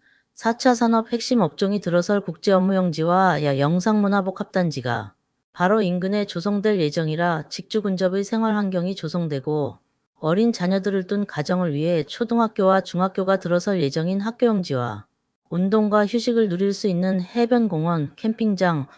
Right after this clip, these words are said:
문학공원과 체육시설 등이 조성되고, 생활의 편리함을 누릴 수 있는 코스트코 청라점과 스타필드, 동구장, 의료복합타운 등이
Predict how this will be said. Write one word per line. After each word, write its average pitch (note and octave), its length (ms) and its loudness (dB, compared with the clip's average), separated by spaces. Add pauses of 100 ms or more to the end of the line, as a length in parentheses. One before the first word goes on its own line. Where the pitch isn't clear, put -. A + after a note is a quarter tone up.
문학공원과 F#3 920 0
체육시설 A3+ 580 0
등이 F#3 240 -4
조성되고, C3+ 840 -4 (360)
생활의 A#3+ 540 2
편리함을 A#3 520 2
누릴 F3+ 260 -2
수 G3 140 -4
있는 F3 400 0 (180)
코스트코 A#3+ 640 0
청라점과 F#3+ 880 2
스타필드, F#3 880 -2 (280)
동구장, E3+ 680 -2
의료복합타운 G#3+ 840 0
등이 B2 380 -6